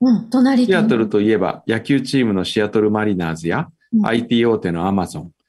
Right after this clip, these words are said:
Speaker 2: コーヒーのスターバックスの本社があるところで、に-、あるところとして日本の方々もよくご存知かと思います。
Speaker 1: うん。
Speaker 2: 一方で、こちら、レドモンド市は、郊外の住宅街でして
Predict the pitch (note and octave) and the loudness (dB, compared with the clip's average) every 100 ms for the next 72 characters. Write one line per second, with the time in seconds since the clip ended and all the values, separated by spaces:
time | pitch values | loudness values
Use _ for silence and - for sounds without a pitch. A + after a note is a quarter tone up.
0 | _ _ - B2 A2+ A#2 G2+ - B2 A#2+ | _ _ 0 0 0 0 -2 -4 -4 -2
1 | B2 B2 - G2 F2+ C#3+ C3+ G#2+ A2 G#2 | -2 -6 -6 -6 -2 -2 0 -2 -2 -4
2 | - _ A#2 A2+ - G#2+ B2 C3 G#2 - | -8 _ -4 -4 -2 -2 0 0 -2 -6
3 | _ - A#2 A2+ - - B2 B2+ A#2+ A#2 | _ -10 -4 -4 -4 -4 -2 -2 -2 -2
4 | C#3 C#3+ C#3 - C3+ - A2+ A2 G#2+ G#2+ | -2 -2 -4 -2 -4 -2 -2 -2 -4 -4
5 | D3+ D3+ C#3 G#2 F#2+ G2+ - F#2+ G2 F2+ | -4 -4 -4 -2 -2 -4 -8 -6 -4 -6
6 | - - E2 D#2+ - - - - B3+ B3+ | -10 -8 -8 -8 -12 -20 -20 -4 0 2
7 | D3 - C#3+ G#3+ E3+ G#2 - A#2+ B2 A#2 | 0 -8 -6 0 2 2 0 -2 0 -2
8 | - - A#2+ A#2 C#3 C#3+ C3+ C3 B2+ F#2+ | -2 -4 0 2 2 2 0 0 -2 -2
9 | F#2 D#3+ - _ _ _ _ _ _ _ | -2 -4 -10 _ _ _ _ _ _ _
10 | _ _ _ _ _ _ _ _ - F3 | _ _ _ _ _ _ _ _ 0 2
11 | C3+ G#2 G2 A2+ C#3 C#3 C#3 G#2+ E2 D#2+ | 2 0 -2 0 0 0 0 0 -2 -4
12 | - - | -10 -16